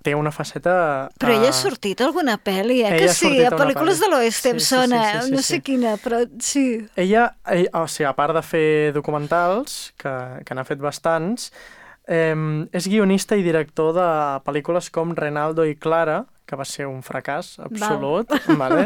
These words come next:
Speaker 1: O sigui, mm,
Speaker 2: No van anar
Speaker 1: i sí
Speaker 2: bé.
Speaker 1: que ha sortit alguns llargmetratges que ara en ment no en tinc cap, però sí que sé que...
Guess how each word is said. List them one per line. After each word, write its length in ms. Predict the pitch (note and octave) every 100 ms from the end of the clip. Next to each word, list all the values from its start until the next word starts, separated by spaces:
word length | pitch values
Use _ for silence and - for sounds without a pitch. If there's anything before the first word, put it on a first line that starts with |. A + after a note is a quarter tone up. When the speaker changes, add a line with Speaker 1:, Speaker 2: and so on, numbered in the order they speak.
| G#3+
Speaker 1:
O 60 | D3+
sigui, 460 | C#3 C3+ C3+ C3 C3 -
mm, 640 | F#3 D#3 G#1 A1 - - A3+
Speaker 2:
No 100 | A#3+
van 220 | A3 A3+
anar 140 | A3 G3
Speaker 1:
i 20 |
sí 80 | G3
Speaker 2:
bé. 60 |
Speaker 1:
que 20 | G#3
ha 20 |
sortit 240 | G#3 G3 G3+
alguns 320 | G3 F3 D#3+
llargmetratges 760 | E3+ E3 D#3 D3 D3+ D3+ F3
que 120 | - D3
ara 160 | D#3 D#3+ D3
en 100 | D3
ment 240 | D3+ E3 D#3+
no 100 | C#3+
en 40 |
tinc 180 | C#3 C#3+
cap, 280 | C#3 D3 F3 -
però 220 | C#3+ C3+
sí 200 | - D3
que 220 | - C#3 C3
sé 240 | - D3
que... 140 | C#3+